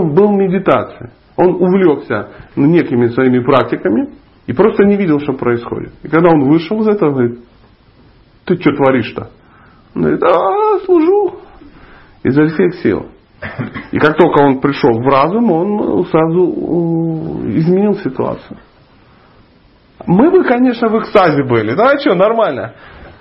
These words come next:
Давай нагрузим и шахка. Может, не сдохнет? Ну, приблизительно так. Ну, ты ж с хама хотела. Мужчина всегда идет навстречу женщине, давая ей возможность удовлетворять е-, его желания.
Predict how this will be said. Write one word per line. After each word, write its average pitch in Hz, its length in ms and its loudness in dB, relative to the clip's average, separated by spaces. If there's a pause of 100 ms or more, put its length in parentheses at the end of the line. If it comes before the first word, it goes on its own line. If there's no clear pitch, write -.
(880)
Давай 226 300 4
нагрузим 202 520 2
и 156 40 0
шахка. 139 640 0 (220)
Может, 160 500 2
не 175 100 6
сдохнет? 208 500 2
Ну, 180 200 2
приблизительно 143 840 0
так. - 120 -6
Ну, 185 240 0
ты 208 100 2
ж 175 60 0
с - 100 -8
хама 202 320 2
хотела. 90 640 -4 (1000)
Мужчина 123 400 0
всегда 151 280 0
идет 311 180 0
навстречу 143 420 -2
женщине, 117 440 0
давая 113 260 0
ей 107 80 -2
возможность 113 540 -2
удовлетворять 104 680 -2
е-, 113 380 0
его 135 180 4
желания. 92 520 -2